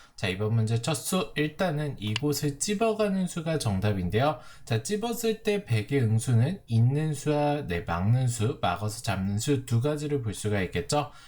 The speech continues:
자, 일단 있는 수는 흙이 별다른 수가 없어 보이지만 이런 문제들의 특징이 있습니다. 바깥쪽 수들이 다 메꿔져 있기 때문에 백의 자충을 유도할 수가 있어요.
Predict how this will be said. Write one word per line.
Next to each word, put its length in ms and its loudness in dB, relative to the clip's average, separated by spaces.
자, 120 -2
일단 380 0
있는 400 2
수는 520 2
흙이 280 2
별다른 560 0
수가 240 -4
없어 320 0
보이지만 560 2
이런 260 2
문제들의 640 2
특징이 520 0
있습니다. 600 -2
바깥쪽 680 -4
수들이 380 -2
다 160 -2
메꿔져 540 0
있기 260 -4
때문에 380 2
백의 280 2
자충을 680 0
유도할 340 2
수가 240 -4
있어요. 460 0